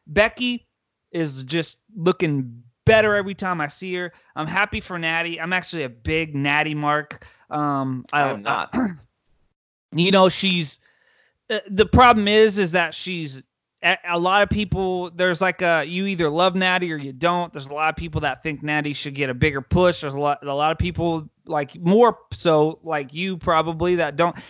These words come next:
Speaker 1: And the fact is, even, and, and I'll, I'll say this as a Natty fan, she's not that good. You see it when she's up against somebody like Becky, who is just on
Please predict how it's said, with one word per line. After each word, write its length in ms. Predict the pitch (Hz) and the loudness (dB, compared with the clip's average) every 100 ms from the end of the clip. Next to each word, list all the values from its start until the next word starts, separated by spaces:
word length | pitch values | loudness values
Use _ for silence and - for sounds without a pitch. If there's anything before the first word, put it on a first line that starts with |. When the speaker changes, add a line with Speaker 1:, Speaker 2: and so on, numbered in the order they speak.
| - - | -16 -2
Speaker 1:
And 200 | 202 208 | 2 2
the 60 | |
fact 400 | - 302 269 - | 4 2 2 2
is, 280 | 226 208 190 - | 4 4 2 -4
even, 220 | 233 226 - | -4 -4 -4
and, 180 | 185 180 - | -6 -4 0
and 140 | 214 | 4
I'll, 260 | 269 202 254 | 4 4 0
I'll 60 | |
say 220 | 254 240 | 2 0
this 260 | 220 214 202 | 0 0 -2
as 260 | 196 185 185 | 0 2 2
a 80 | 170 | 0
Natty 360 | 151 147 170 | 0 0 -2
fan, 420 | 180 190 190 202 196 _ _ | -8 -10 -10 -10 -12 _ _
she's 240 | - 180 160 | -12 -8 -2
not 220 | 190 170 | -2 0
that 200 | 147 123 | -6 -6
good. 280 | 131 113 107 _ _ _ _ | -8 -8 -12 _ _ _ _
You 220 | 165 156 143 | -8 -6 -6
see 340 | - 240 226 | -2 0 2
it 120 | 202 | 0
when 160 | 175 175 | 0 -2
she's 240 | 196 170 | -2 0
up 200 | 180 170 | 0 0
against 320 | 160 151 156 | -4 -4 -4
somebody 280 | - 156 151 | -4 -2 0
like 200 | 131 127 | 0 -2
Becky, 400 | 135 151 156 139 | 0 0 -2 -8
who 200 | 135 139 | -6 -4
is 120 | 135 | -4
just 240 | 135 143 - | -4 -6 -4
on 260 | 131 123 | -6 -6